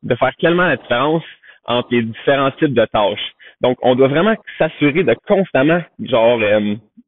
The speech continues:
mettre une frontière entre les choses qui sont sous notre contrôle et celles qui sont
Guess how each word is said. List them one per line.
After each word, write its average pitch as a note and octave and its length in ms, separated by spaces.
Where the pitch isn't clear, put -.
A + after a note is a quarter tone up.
mettre D3 260
une A#2+ 100
frontière D#3 680
entre - 180
les C3 120
choses D#3 220
qui - 180
sont A#2 160
sous G3 80
notre C#3 160
contrôle D3+ 500
et B2 200
celles D#3 160
qui - 160
sont A#2+ 120